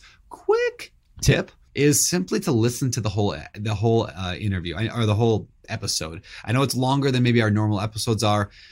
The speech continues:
but I just wanna encourage you to listen through because I, I cover a lot of stuff. Basically, what I'm doing is I'm covering this, the six phases of a real estate investor's journey. There's six phases. We're gonna go through each one of them today and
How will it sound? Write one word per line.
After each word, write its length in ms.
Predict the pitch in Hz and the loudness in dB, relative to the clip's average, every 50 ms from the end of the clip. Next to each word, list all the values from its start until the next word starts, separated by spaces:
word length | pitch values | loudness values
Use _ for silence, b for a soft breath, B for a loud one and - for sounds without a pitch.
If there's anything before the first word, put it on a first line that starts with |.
| B B B | B B B
but 60 | - 120 | 0 0
I 40 | |
just 80 | 131 110 | 2 4
wanna 140 | 165 160 151 | 4 4 4
encourage 400 | 120 - - 139 123 123 120 104 | 4 2 0 2 2 4 4 4
you 80 | 110 | 2
to 60 | 98 98 | 2 2
listen 440 | 95 98 107 104 - - 104 95 | 0 0 0 0 0 0 -2 -2
through 220 | - - 95 98 92 | -2 -2 -4 -2 -2
because 280 | 92 95 - 107 92 - | -4 -4 -4 -4 -4 -4
I, 240 | - 101 110 - 117 | -6 -8 -6 -4 -6
I 60 | 135 | -6
cover 360 | 123 - - 143 135 135 135 | -6 -4 -4 -2 0 0 0
a 80 | 120 104 | 2 2
lot 320 | 101 101 110 113 131 135 | 2 2 2 2 2 2
of 60 | 135 | 2
stuff. 140 | 131 123 98 | 0 2 6
Basically, 360 | 147 165 180 - - - 165 | 6 6 6 4 4 2 4
what 120 | 147 147 147 | 4 6 6
I'm 120 | 143 127 | 4 6
doing 200 | 123 175 196 202 | 6 6 8 6
is 100 | 190 156 | 4 4
I'm 120 | 139 117 | 4 2
covering 640 | 113 - - 185 170 160 180 160 147 139 135 120 B B B B B B B B | 2 2 2 2 4 6 6 6 6 6 4 0 B B B B B B B B
this, 280 | 117 131 123 - - - - 127 | 2 2 2 2 -2 -8 -6 0
the 240 | 123 127 117 101 | 2 2 2 2
six 460 | 92 - - - - 190 190 - - - | 0 -4 -2 4 4 4 4 4 -2 -2
phases 480 | - - 143 143 147 131 135 117 104 | 2 2 4 6 6 6 4 4 4
of 100 | 110 92 | 4 2
a 60 | 101 | 2
real 180 | 95 101 110 113 | 2 2 2 2
estate 160 | 110 - - | 2 0 -2
investor's 400 | 104 101 104 101 - 101 95 85 | -2 -2 -2 -2 -2 -2 -4 -4
journey. 320 | - - 92 82 82 80 - | -4 -6 -8 -8 -8 -10 -8
There's 220 | 90 95 - - | -10 -8 -8 -6
six 280 | - - 180 180 - - | 0 2 2 2 2 0
phases. 360 | - 143 139 139 135 127 113 | 2 2 2 4 2 2 2
We're 80 | 117 | 2
gonna 100 | 117 110 | 2 4
go 80 | 104 107 | 2 2
through 140 | 104 107 - | 0 0 0
each 200 | - 160 120 - | 0 0 0 0
one 140 | 139 135 131 | -2 -2 0
of 60 | 117 | 2
them 100 | 120 113 | 0 2
today 380 | 110 127 113 110 107 110 107 b b b b b b b b b b b _ _ _ | 2 0 0 2 2 0 -2 b b b b b b b b b b b _ _ _
and 460 | - 127 131 127 123 123 123 117 104 | -2 0 2 4 4 6 6 4 4